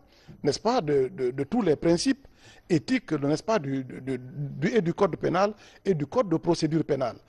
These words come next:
Parce que la détention préventive, aujourd'hui, il y en a qui ont, l'ont épuisée depuis très longtemps sans que le procès n'ait eu lieu. Et je vais vous revenir sur vous, mais en attendant, je vais interpeller monsieur Maître Amidou Bari, qui est justement le président de la coalition pour, euh,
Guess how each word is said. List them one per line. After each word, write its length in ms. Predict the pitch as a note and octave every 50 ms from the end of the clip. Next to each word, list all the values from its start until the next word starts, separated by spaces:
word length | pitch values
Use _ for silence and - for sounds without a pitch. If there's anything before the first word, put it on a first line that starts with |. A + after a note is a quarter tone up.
| - - - -
Parce 180 | - C3 - -
que 200 | - D3+ D3 C#3 B2+
la 120 | B2 A2+
détention 420 | B2 E3+ D#3+ E3+ F3 E3+ - G3+ G3
préventive, 920 | - F3 D#3+ D#3 C#3+ D3+ D3 D3 - C#3+ C#3+ D3+ C#3+ - D#3+ C#3+ B2+ A2 - - - - - - -
aujourd'hui, 460 | - C3 A#2+ C3 C3 B2 C#3 F3 F#3
il 100 | - D#3
y 80 | C#3+ A#2+
en 100 | B2 C#3+
a 100 | D#3+ F3
qui 140 | - E3
ont, 220 | D3 B2 B2 A#2 -
l'ont 200 | C3+ C#3 C3 C#3
épuisée 440 | D3 D3+ - - D#3+ D#3+ D3+ E3 D3+
depuis 280 | B2+ D3 C#3 - C#3+ C3
très 140 | D3 C#3+
longtemps 340 | C3+ C#3+ D3 - - - - - - - - -
sans 180 | - F3 E3
que 100 | - E3
le 120 | D3+ C#3+ C3+
procès 340 | - E3 D#3+ - - E3+ C#3+
n'ait 220 | C3 B2+ B2 - -
eu 120 | F#3+ D#3
lieu. 320 | C#3+ C3 D3 F#3 A#3 C4 - _ _ - - -
Et 100 | F#3 D#3
je 120 | C3 C3 C#3
vais 140 | C#3 G3 G#3+
vous 100 | F3 D#3
revenir 500 | E3 E3 D#3+ D#3 D#3 D3+ E3+ F3 E3+ D#3
sur 160 | - C#3 C3
vous, 140 | C3 F3 G3
mais 120 | E3 D3
en 60 | C#3
attendant, 440 | D3+ C#3+ - D3+ D#3 E3 G3 A#3 A#3 - - - - - - -
je 100 | A#2+ C#3
vais 240 | C#3 F3 F3 E3 D#3+
interpeller 580 | D3+ - D#3 C#3+ C#3 - E3 E3 E3+ D#3+ C#3+
monsieur 420 | C3 C3+ C3 - - D3 C3+ C3+ C#3
Maître 240 | D3+ D3 C#3 C#3
Amidou 300 | C#3 C#3 D3+ D3+ C3+ C3
Bari, 360 | B2 B2+ C3 B2+ D3+ G#3 B3 B3 - - - - - - -
qui 120 | - C#3+ C#3+
est 300 | C#3+ C#3+ C#3 C#3 C3+ B2
justement 440 | C#3 D3+ - - D3 D#3+ E3+ D#3+
le 120 | C#3+ C3+ C3+
président 280 | - D#3 D3+ C#3+ D#3+
de 80 | D3+ C#3+
la 80 | C3+ C3
coalition 480 | - C#3+ C#3 C#3+ C#3+ - - D#3 C3+
pour, 300 | A#2 - - B2+ B2+ C3
euh, 200 | B2+ A#2+ A#2 A#2